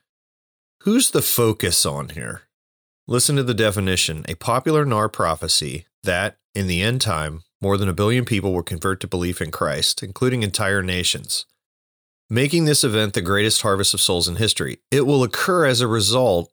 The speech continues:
of the implementation of new spiritual warfare practices being revealed by nar apostles and prophets. It will also occur as a result of miraculous signs that will be performed by nar apostles, prophets, and their followers.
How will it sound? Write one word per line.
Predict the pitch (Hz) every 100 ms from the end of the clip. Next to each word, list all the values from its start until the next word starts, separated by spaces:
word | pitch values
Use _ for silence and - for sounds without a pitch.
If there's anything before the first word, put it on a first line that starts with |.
| _
of | 95 95
the | 104
implementation | 104 131 120 110 - 110 101 95
of | 90
new | 92 107
spiritual | - - 110 107 - 98
warfare | 85 95 - 92
practices | - 98 98 98 - 92 85
being | 113 117 117
revealed | 113 98 123 156 127
by | - 67 80 139 147 _ _ _ _
nar | - 80 92 123
apostles | - 92 85 - 95
and | 110
prophets. | 110 123 127 101 - - - - _ - - -
It | 90
will | 82 -
also | 113 175 - 101
occur | 92 - 82 85
as | 90
a | 95
result | 98 92 87 87
of | 85
miraculous | 80 78 95 - 123 123
signs | - 165 147 107
that | 113 80
will | 98
be | 107 107
performed | 147 - 165 180 151 104 -
by | 71 69 76 101 135 - _ _
nar | 78 78 80
apostles, | 101 - 85 85 107 95
prophets, | - 80 78 90 82 - -
and | 87 76
their | 80
followers. | - 69 64 57 - - -